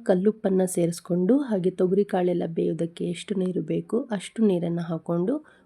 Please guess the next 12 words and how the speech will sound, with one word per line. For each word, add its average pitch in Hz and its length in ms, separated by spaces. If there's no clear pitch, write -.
ಒಂದು 214 280
ವಿಷಲ್ 190 380
ಕೂಗಿಸ್ಕೋಬೇಕು. 170 1000
So 180 100
ನೋಡಿ, 170 260
ಈಗ 170 140
ಎಷ್ಟು 196 300
ನೀರು 175 240
ಬೇಕು 165 300
ಅಷ್ಟನ್ನ 170 360
ಸೇರಿಸ್ಕೊತಾ 170 560
ಇದ್ದೀನಿ. 165 420